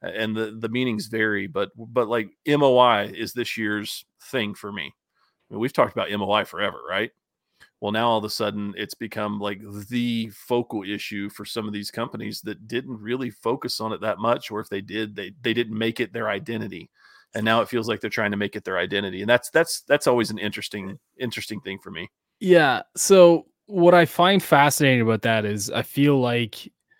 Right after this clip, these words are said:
Speaker 2: there's a lot of examples. Like, Arrow's a different conversation because you can refine Arrow to a certain
Speaker 1: Yeah.
Speaker 2: level. I'm
Speaker 1: There's
Speaker 2: not
Speaker 1: so
Speaker 2: sure
Speaker 1: many
Speaker 2: if it's
Speaker 1: ways to do
Speaker 2: tapped
Speaker 1: it and change
Speaker 2: in
Speaker 1: it.
Speaker 2: any
Speaker 1: Yeah.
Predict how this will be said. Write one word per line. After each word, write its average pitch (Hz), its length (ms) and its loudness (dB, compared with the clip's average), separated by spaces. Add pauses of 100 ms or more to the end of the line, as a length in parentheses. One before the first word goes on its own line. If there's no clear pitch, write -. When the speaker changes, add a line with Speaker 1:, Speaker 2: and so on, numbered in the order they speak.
(420)
Speaker 2:
there's 131 200 8
a 131 60 10
lot 110 280 4
of 123 60 4
examples. 123 800 2
Like, 120 180 0
Arrow's 160 560 6
a 127 120 -2
different 110 500 -6 (460)
conversation 107 720 -2
because 101 600 -6 (560)
you 117 160 2
can 127 320 2
refine 107 540 0
Arrow 113 440 -4
to 208 200 -6
a 202 40 -4
certain - 280 -2
Speaker 1:
Yeah. 107 60 -4
Speaker 2:
level. 104 200 -2
I'm 127 140 2
Speaker 1:
There's 123 100 2
Speaker 2:
not 92 80 -2
Speaker 1:
so 147 120 2
Speaker 2:
sure 131 40 4
Speaker 1:
many 120 120 6
Speaker 2:
if 110 40 2
it's 107 40 0
Speaker 1:
ways 107 220 4
to 110 80 -8
do 113 40 0
Speaker 2:
tapped 110 140 0
Speaker 1:
it - 80 -6
and - 80 -14
change 95 240 -4
Speaker 2:
in 110 100 -2
Speaker 1:
it. 110 40 -2
Speaker 2:
any 110 100 0
Speaker 1:
Yeah. 113 180 0